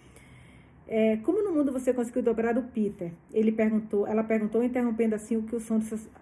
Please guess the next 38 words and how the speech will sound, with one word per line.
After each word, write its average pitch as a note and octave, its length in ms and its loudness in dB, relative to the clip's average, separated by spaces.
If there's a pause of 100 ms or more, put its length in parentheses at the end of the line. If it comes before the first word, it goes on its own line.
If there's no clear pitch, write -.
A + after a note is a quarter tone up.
(180)
as-, A3 340 -8
interrompendo A3+ 760 0
assim A3 500 0 (160)
que - 80 -6
o B3+ 60 2
som A#3 180 -2
dos A3 100 -2
seus A3 200 -4
passos A3 400 -8
se - 100 -12
extinguiu G#3+ 380 -2
no, A3 80 0 (420)
no G#3+ 140 0
corredor. G#3+ 460 -4 (680)
"Eu C4 80 -2
esperava D4 400 -2
cantar C#4+ 300 0
um C#4+ 60 2
requiem D4 500 0
sobre C4 260 0
os A#3+ 60 -6
seus B3 160 -2
restos C4 420 -2
mortais. A#3+ 600 -4 (200)
Encontrei D4 380 0
Peter D4+ 320 0
de D4 120 -2
joelhos, C#4+ 560 0 (180)
envolvido D#4 380 2
em D#4+ 40 2
uma D#4 120 2
conversa C#4 340 -2
amigável C4+ 500 -2
com A#3+ 120 -2
você." B3+ 480 -4 (640)
Patty G#3+ 320 -6
sorriu G#3+ 500 -4
inescrutável. F#3 840 -4